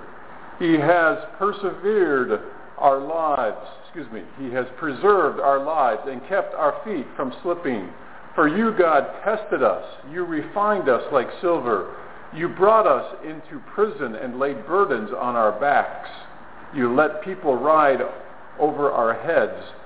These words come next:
and we went through fire and water. But you brought us to a place of abundance." Amen.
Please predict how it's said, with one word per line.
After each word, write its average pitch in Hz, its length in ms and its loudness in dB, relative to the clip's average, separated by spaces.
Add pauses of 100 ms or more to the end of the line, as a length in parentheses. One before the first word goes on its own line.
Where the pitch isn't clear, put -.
(300)
and 135 180 2
we 139 120 0
went 170 400 0
through 143 220 0 (120)
fire 139 420 4
and 117 280 -6
water. 123 360 2 (520)
But 143 220 -8
you 208 140 -4
brought 190 420 2
us 104 200 4 (180)
to 127 160 -6
a 107 60 -4
place 127 760 -2 (140)
of 131 340 4 (240)
abundance." 107 540 2 (1300)
Amen. 90 280 0